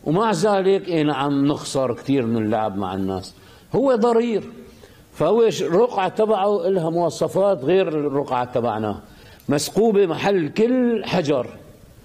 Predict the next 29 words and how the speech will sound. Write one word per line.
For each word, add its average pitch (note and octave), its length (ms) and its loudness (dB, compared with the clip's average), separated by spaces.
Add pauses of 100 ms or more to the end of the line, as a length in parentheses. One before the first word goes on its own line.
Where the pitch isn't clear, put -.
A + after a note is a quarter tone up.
(400)
وله، G#3 420 4
إي E3+ 160 0
نعم، D#3 560 0
حديدة F3+ 580 2
نازلة D#3+ 400 0
بقلب D3 280 0
الثقب، A2+ 520 -4 (720)
فبيتلمس E3+ 840 0
هو F3 140 4
ال-، D#3 220 2
ال-، C#3+ 280 0
الأحجار C#3 760 -2 (300)
وبيعرف E3 460 0
شو D#3 80 0
يحرك. B2 560 -2 (720)
إي B2 80 -2
نعم. G#2 260 -4 (480)
وكان F#3+ 760 0
ما F#3+ 200 0
نحسن D#3 440 -2
إن C3+ 320 0
نغلبه C3+ 440 0
ب-، A#2 220 -4
بالشطرنج. G#2+ 800 -4 (540)
سبحان D#3+ 420 -2
الله، B3 180 0
سبحانه E3+ 320 -4
وتعالى D3+ 380 0
إيش؟ C#3+ 320 -4